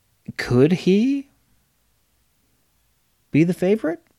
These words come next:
for the P G A? The P G A is at Bethpage this year, and the U S Open's at Pebble this year. Could he be the favorite? Hard not to put him as the favorite. Just think about it.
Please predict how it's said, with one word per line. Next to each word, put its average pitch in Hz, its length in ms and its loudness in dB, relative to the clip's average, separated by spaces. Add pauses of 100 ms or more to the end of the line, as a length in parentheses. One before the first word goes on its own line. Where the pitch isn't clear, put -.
(180)
for - 100 0
the 208 80 4
P 220 200 2
G 214 160 2
A? 254 240 0
The - 80 -6
P 180 180 6
G 180 140 6
A 185 60 6
is 180 100 2
at 151 100 2
Bethpage 170 440 0
this 151 180 -2
year, 143 240 2 (240)
and 127 120 2
the 123 80 4
U 147 140 4
S 151 160 0
Open's 160 320 2
at 139 140 0
Pebble 160 260 2
this 113 180 -2
year. 113 240 -2 (840)
Could 95 140 -8
he 101 60 -2
be 127 100 0
the 147 80 -2
favorite? 185 480 0 (840)
Hard 127 320 4
not 151 220 0
to - 40 -14
put 175 140 2
him 175 80 0
as 175 200 0
the 143 60 -6
favorite. 117 440 -2 (1500)
Just 107 220 -4
think 131 160 2
about 98 260 -2
it. - 140 -8